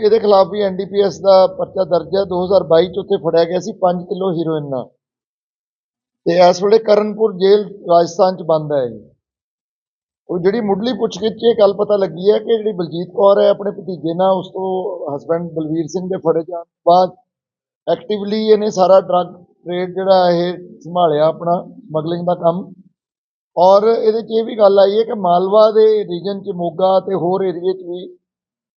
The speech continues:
ਇਹ ਸਪਲਾਈ ਕਰ ਰਹੀ ਹੈ। ਸੋ ਇਹਨਾਂ ਦੀ ਇਹ ਜਿਹੜੀ, ਅ, ਪੁੱਛਗਿੱਛ ਚੱਲ ਰਹੀ ਹੈ, ਸਾਨੂੰ ਉਮੀਦ ਹੈ ਕਿ ਕਿਉਂਕਿ ਪਾਕਿਸਤਾਨ ਦੇ ਕਾਫੀ ਲਿੰਕੇਜਸ ਇਹਦੇ 'ਚ ਸਾਹਮਣੇ ਆਏ ਇਸ ਕਾਰਟਲ ਦੇ ਵਿੱਚ। ਜੇ ਆਪਾਂ ਮਨਿੰਦਰ ਸਿੰਘ ਤੇ ਹਰਪ੍ਰੀਤ ਵਾਲੀ ਗੱਲ ਕਰੀਏ,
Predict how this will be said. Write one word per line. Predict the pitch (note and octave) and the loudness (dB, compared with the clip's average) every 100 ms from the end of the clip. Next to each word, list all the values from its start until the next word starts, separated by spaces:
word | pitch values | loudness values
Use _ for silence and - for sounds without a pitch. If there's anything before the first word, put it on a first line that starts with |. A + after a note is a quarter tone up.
| F3 | -4
ਇਹ | F3+ | -2
ਸਪਲਾਈ | F3+ F3 E3+ | -2 2 2
ਕਰ | F3+ F3 D3 | 4 0 0
ਰਹੀ | D#3 D3 | -2 -4
ਹੈ। | A#2 - _ _ _ _ _ _ _ _ _ _ _ _ _ _ _ _ | -6 -10 _ _ _ _ _ _ _ _ _ _ _ _ _ _ _ _
ਸੋ | - F#3+ G3+ G#3+ - - - | -2 4 6 4 -2 -12 -8
ਇਹਨਾਂ | G3 A3 | -4 -2
ਦੀ | A#3 A#3 | -2 -4
ਇਹ | A3+ A3+ A3 | -6 -4 -4
ਜਿਹੜੀ, | F3+ G3+ G#3+ G#3 G3 | 0 0 0 0 -2
ਅ, | F3+ - G3+ E3 E3 E3 D#3+ | -6 -8 -6 -2 0 -2 -4
ਪੁੱਛਗਿੱਛ | E3+ D#3+ F3+ - | -10 -4 -4 0
ਚੱਲ | G3+ E3+ | 2 2
ਰਹੀ | E3+ G#3 | 2 2
ਹੈ, | A3+ | 2
ਸਾਨੂੰ | G3+ F#3+ F#3 G3+ | 2 -2 -4 -6
ਉਮੀਦ | F#3 F#3+ G3 | -6 -6 -2
ਹੈ | G#3 | -2
ਕਿ | A3+ | -2
ਕਿਉਂਕਿ | A3+ G#3+ A3 G#3+ G#3 G#3+ - _ _ - | -6 -6 2 2 2 -2 -20 _ _ -2
ਪਾਕਿਸਤਾਨ | E3 F3 F#3 G#3 G#3 G#3+ | -2 0 -2 2 2 2
ਦੇ | A3 | 0
ਕਾਫੀ | A3 F#3+ F#3+ A3 | 2 2 2 -4
ਲਿੰਕੇਜਸ | G3 F#3+ G3 F#3+ G#3 G3+ | -6 -6 -6 -4 -2 0
ਇਹਦੇ | G3+ G#3+ | 0 -2
'ਚ | G#3 G3+ | 0 -2
ਸਾਹਮਣੇ | E3+ E3+ G#3 G3+ | 0 -2 0 0
ਆਏ | F3+ F#3 | 0 0
ਇਸ | F#3 - | -4 -2
ਕਾਰਟਲ | F3+ E3 F3+ F3 | 0 0 -2 -4
ਦੇ | |
ਵਿੱਚ। | F3 F#3+ F3+ _ _ _ _ - _ _ _ - | -4 -4 -6 _ _ _ _ -20 _ _ _ 0
ਜੇ | F3 | 2
ਆਪਾਂ | G3+ G3+ G#3+ | 2 2 2
ਮਨਿੰਦਰ | G#3 F#3 F#3 G3+ | 2 -2 0 -2
ਸਿੰਘ | F#3 G#3+ G#3 | -2 -4 0
ਤੇ | A3 | 2
ਹਰਪ੍ਰੀਤ | F#3+ E3+ F#3+ G3+ | 2 0 -4 -2
ਵਾਲੀ | G#3 G#3 | 2 4
ਗੱਲ | G3+ F#3+ | 4 2
ਕਰੀਏ, | F#3 F#3 F#3 F#3+ D3+ - | 2 -4 0 -2 -2 -12